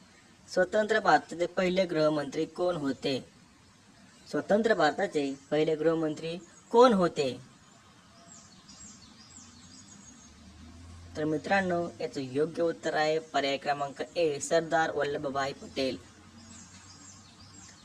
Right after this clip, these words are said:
सरदार वल्लभभाई पटेल हे स्वतंत्र भारताचे पहिले गृहमंत्री म्हणून ओळखले जातात.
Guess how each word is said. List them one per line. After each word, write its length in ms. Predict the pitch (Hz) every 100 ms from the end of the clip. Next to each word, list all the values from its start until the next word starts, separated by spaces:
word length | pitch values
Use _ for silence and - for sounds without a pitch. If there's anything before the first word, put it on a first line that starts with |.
| -
सरदार 480 | 139 135 135 143 151 -
वल्लभभाई 720 | 135 131 139 139 135 135 135
पटेल 440 | - 135 127 139
हे 240 | 135 160 214 - - - - -
स्वतंत्र 480 | - 180 220 226 220
भारताचे 680 | 202 160 139 160 151 - 160
पहिले 380 | 160 196 190 185
गृहमंत्री 580 | 165 151 147 143 135 147
म्हणून 240 | 143 156
ओळखले 520 | 151 139 131 139 175 240 - - 254
जातात. 420 | 135 127 - 135